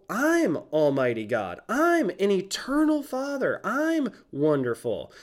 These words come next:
And it's sad. This is just false teachers telling people what their itching ears want to hear. You have to understand, false teachers are a judgment from God. Their very congregation,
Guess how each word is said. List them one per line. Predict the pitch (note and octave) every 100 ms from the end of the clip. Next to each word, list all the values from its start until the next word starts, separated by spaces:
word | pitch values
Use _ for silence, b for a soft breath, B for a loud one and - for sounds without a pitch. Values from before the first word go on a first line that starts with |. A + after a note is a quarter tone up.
| B B
And | E3+ F#3+
it's | G3 -
sad. | - F#3+ C4 G3+
This | C#3 D#3+
is | G3+ D#3+
just | F3 -
false | - C#3 D3+
teachers | - D#3+ F3 C#3+ C3
telling | - C#3 C#3 C3+
people | C#3+ C3+ C#3+ C#3
what | B2+ B2+
their | B2+ B2
itching | C#3+ D3+ D#3 C#3 -
ears | C3 C#3 C3 A2+
want | G#2 B2 C#3
to | - F#2+
hear. | C#3+ D3+ - - b b b
You | C3
have | G#3
to | A3
understand, | D3 G#2+ - F#3 A#2 E2
false | E3 G3+ -
teachers | - F#3+ - A2+ G#2 - _ _
are | B2 D#3 F3 D3
a |
judgment | A2+ A#2 B2 A#2+ A#2+ -
from | A#2+ A2
God. | A2 D3+ D3 F2 - G2
Their | C3
very | A#2 A#2+ E3+ F3
congregation, | D#3 E3 E3 D#3 B2+ G#2 C#3 A3 G#3+ B2+ G#2+ G#2